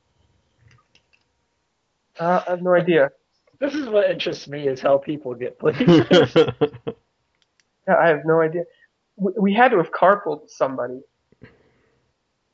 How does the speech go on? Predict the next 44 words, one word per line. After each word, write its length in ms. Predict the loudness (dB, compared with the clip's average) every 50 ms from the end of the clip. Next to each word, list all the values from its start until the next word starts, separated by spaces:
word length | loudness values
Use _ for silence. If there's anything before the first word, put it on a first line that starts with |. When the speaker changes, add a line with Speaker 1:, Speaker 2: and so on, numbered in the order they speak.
| -6
Speaker 1:
I 100 | -4 -2 -2
don't 140 | -4 -6
know. 260 | -8 -8 -10 -10 -12 -14 _ _ _ _ _ _ _ _ _ _
We 120 | -8 -4
got 240 | -2 -2 -2 -2 -4 -6
there. 240 | -4 -4 -4 -4 -8 _ _ _ _ _ _ _ _ _ _ _ _ _ _ _ _ _
Had 100 | -2 0
a 40 | 0
good 160 | -2 -6 -4
time. 180 | -2 -2 -2 -2 0 0
And, 220 | 0 0 0 0 2
oh, 240 | 4 4 4 4 2
this 180 | 0 -4 -4 -6
was, 140 | -8 -12 -12 -14 _ _
this 180 | -8 -8 -8 -8
was 140 | -10 -6
a 260 | -2 -2 -2 -2 -2 -6 -12 -20 _ _
sad 320 | _ -4 -2 -2 -2 -4 -8
story. 380 | -10 -8 -4 -2 -2 -2 0
I, 140 | 0 -2 -2 -4 -8 -18 _ _ _ _
we 160 | -8 -6 -2
were 160 | 0 2 2
going, 360 | 2 2 2 2 2 2 0 -4 -8 -8
we 80 | -6 -6
were 60 | -4 -2
gonna 160 | -2 -2 -2
visit 280 | -2 -2 -4 -4 -6 -4 -4
her 160 | -4 -4 -4 -6
aunt 340 | -6 -6 -4 -6 -6 -10 -14 -20 _ _
who 140 | -14 -10 -4
lived 320 | -2 0 0 0 -2 -4 -8
in, 460 | -8 -6 -4 -4 -4 -4 -4 -6 -8 -12 _ _ _ _ _ _ _
no, 140 | 0 0 0
she 180 | 0 -2 -6 -4
didn't 240 | -4 -4 -4 -4
drive 380 | -2 2 4 4 4 4 2 -2
because 260 | -8 -12 -12 -12 -12
we 100 | -14 -10
borrowed 280 | -4 -2 0 0 0 -2
my 80 | -4
sister's 480 | -8 -8 -12 -16 -16 -14 -12 -14 -14 -10
car 240 | -4 0 2 2 2
to 100 | 0 -4
drive 440 | -8 -6 -2 0 2 2 2 0 -2